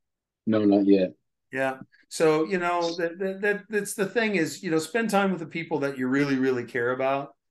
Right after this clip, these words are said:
Speaker 2: That group's gonna
Speaker 1: Yeah.
Speaker 2: be small, you know?
Speaker 1: Yeah, it is. It is. I
Speaker 2: Really.
Speaker 1: learned that from cancer. I'm telling you, that was one of the biggest lessons.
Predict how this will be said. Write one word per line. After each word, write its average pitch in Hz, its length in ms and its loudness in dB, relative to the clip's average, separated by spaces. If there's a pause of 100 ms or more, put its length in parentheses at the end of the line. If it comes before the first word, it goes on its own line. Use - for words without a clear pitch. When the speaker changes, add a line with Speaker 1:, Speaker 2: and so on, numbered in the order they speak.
(120)
Speaker 2:
That 180 160 0
group's 214 240 -2
gonna 170 180 0
Speaker 1:
Yeah. 143 60 -2
Speaker 2:
be 123 100 -4
small, 117 580 -4 (480)
you 147 140 -4
know? 139 140 6
Speaker 1:
Yeah, 101 180 8
it 101 60 8
is. 101 300 6 (140)
It 113 160 8
is. 110 180 6
I 113 120 6
Speaker 2:
Really. 127 60 8
Speaker 1:
learned 135 240 8
that 123 160 0
from 104 180 -4
cancer. 110 320 -4
I'm 101 160 -2
telling 107 200 -2
you, 92 120 -2
that 95 100 0
was 98 120 0
one 104 100 -2
of 95 60 -2
the 90 100 -2
biggest 101 240 6
lessons. - 360 -6